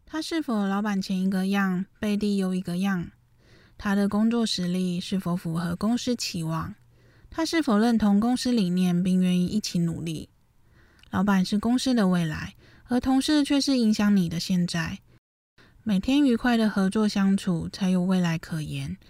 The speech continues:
所谓的伙伴，是平等的互相帮忙，而不是互相推卸责任。一同讨论如何完成工作目标，分工合作的去执行。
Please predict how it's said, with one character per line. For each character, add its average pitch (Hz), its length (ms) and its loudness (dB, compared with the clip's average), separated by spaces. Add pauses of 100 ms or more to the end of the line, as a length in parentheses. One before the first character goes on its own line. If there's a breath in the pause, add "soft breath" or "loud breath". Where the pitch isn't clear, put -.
(400 loud breath)
所 - 180 -8
谓 196 160 2
的 202 120 2
伙 170 200 -4
伴， 196 400 0 (280 soft breath)
是 - 140 0
平 220 260 4
等 208 160 4
的 175 120 2
互 220 160 -2
相 214 220 2
帮 208 180 2
忙， 185 340 2 (340 loud breath)
而 214 120 2
不 233 140 2
是 285 160 2
互 277 160 0
相 262 240 0
推 269 160 -2
卸 269 180 0
责 170 240 -4
任。 165 300 -4 (1040)
一 247 120 -6
同 214 220 4
讨 196 220 2
论 214 320 4
如 190 140 4
何 190 160 0
完 190 220 2
成 202 220 2
工 240 220 -2
作 254 120 -4
目 214 260 2
标， 185 380 0 (340 loud breath)
分 294 200 0
工 302 180 2
合 190 220 2
作 196 240 0
的 175 160 0
去 - 180 -2
执 180 220 -2
行。 170 400 -4